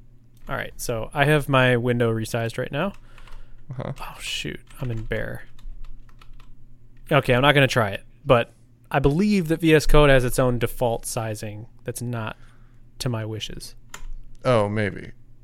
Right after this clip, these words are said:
Speaker 2: I don't usually have more than one V S Code window open. And if I do,
Speaker 1: Well,
Speaker 2: it's
Speaker 1: there's
Speaker 2: only,
Speaker 1: your
Speaker 2: like, a
Speaker 1: problem.
Speaker 2: temporary thing.
Speaker 1: Okay. That's a whole
Speaker 2: Uh,
Speaker 1: other
Speaker 2: but
Speaker 1: conversation.
Speaker 2: but there's, like, a place in my life where the V S Code window should go, and it just goes there.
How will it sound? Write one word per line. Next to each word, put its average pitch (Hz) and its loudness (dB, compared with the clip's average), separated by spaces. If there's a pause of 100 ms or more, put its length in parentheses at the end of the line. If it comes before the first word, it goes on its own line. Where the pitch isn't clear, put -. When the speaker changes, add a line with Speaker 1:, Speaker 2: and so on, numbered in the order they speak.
(160)
Speaker 2:
I 127 2
don't 160 0
usually 117 -2
have 110 -4
more 101 -4
than 101 -6
one 98 -6
V - -10
S - -12
Code - -12
window - -12
open. - -14 (680)
And 117 -2
if 120 -4
I 117 2
do, 120 0
Speaker 1:
Well, 113 0
Speaker 2:
it's 107 0
Speaker 1:
there's 104 2
Speaker 2:
only, 98 -2
Speaker 1:
your 143 2
Speaker 2:
like, 139 2
a 131 0
Speaker 1:
problem. 113 -4
Speaker 2:
temporary 104 -6
thing. - -12 (840)
Speaker 1:
Okay. 135 -6 (720)
That's 143 0
a 131 4
whole 143 8
Speaker 2:
Uh, 160 10
Speaker 1:
other 151 8
Speaker 2:
but 131 2
Speaker 1:
conversation. 120 0 (220)
Speaker 2:
but 135 0
there's, 139 4
like, 131 0
a 107 0
place 135 -4
in 113 -4
my 101 -4
life 104 -2
where 104 -2
the 104 -6
V 104 -4
S 95 -4
Code 104 -6
window 98 -6
should - -8
go, 117 -4 (760)
and 110 0
it 98 -2
just - -8
goes 98 -2
there. - -12